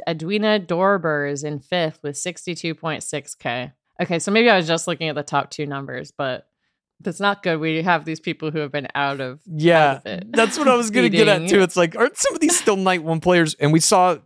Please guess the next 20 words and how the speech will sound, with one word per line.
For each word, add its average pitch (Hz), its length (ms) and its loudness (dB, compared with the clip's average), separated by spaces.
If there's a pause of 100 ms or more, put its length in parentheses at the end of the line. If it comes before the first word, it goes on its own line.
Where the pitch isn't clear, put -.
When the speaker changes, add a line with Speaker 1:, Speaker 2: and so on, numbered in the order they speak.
Speaker 2:
shit - 260 0
like 151 160 4
that 143 220 4
happening 127 520 0
in 120 140 -6
the 107 60 0
past 110 320 2
seasons, 104 340 -4
too. 127 220 2
But 98 400 0
usually 127 420 2 (120)
it 110 160 2
was 104 120 -2
also 120 200 4
with 101 140 -2
Instagram. 87 600 -2 (420)
Like, 101 160 2
I 120 60 4
remember, 120 560 2
um, 92 680 -2